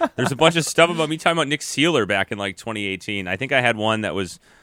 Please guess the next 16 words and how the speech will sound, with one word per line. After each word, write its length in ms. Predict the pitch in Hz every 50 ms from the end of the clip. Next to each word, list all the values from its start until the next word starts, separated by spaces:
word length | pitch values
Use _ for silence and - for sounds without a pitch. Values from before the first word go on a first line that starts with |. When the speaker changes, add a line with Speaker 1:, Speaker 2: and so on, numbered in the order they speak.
| - - _ _ _ -
Speaker 2:
Seeler 440 | - - - 131 143 156 156 151 143
over 260 | 120 127 131 120 120
Dermott. 480 | 110 113 107 107 113 117 107 90 - - - - -
<laughs> 140 | _ _ -
I 720 | - - - - 170 - - 233 - - 349 - 240 202 -
don't 160 | 208 185 170
know. 340 | - 160 156 - 160 147 127
<laughs> 600 | - 143 - - - - - - 254 - 240 285 262
From, 440 | - - 381 415 - - 370 349 - - - - _ _ _
this 180 | - 147 156 185
is 140 | 196 185 214
from, 240 | 170 160 156 151 -
yeah, 280 | 143 151 131 113 101
December 460 | 95 - 123 - - 156 156 151 156 143
twenty 220 | - 156 151 143 139
eighteen. 560 | 123 113 107 - - 127 113 101 92 92 90